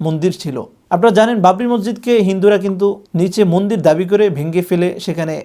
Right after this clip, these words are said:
রাম মন্দির বানিয়েছে এই মোদি সরকার। তো মোদি সরকারের নেতা হওয়ার পিছনে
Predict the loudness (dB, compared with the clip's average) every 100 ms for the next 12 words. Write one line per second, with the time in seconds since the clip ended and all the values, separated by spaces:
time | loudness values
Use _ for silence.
0 | -4 2 2 2 0 0 0 -4 _ _
1 | _ 0 0 2 -2 -2 -4 -2 -6 -4
2 | -4 -4 -6 -6 0 2 2 0 -2 2
3 | 2 2 -2 -6 0 2 4 4 4 2
4 | 0 -2 -2 -4 -6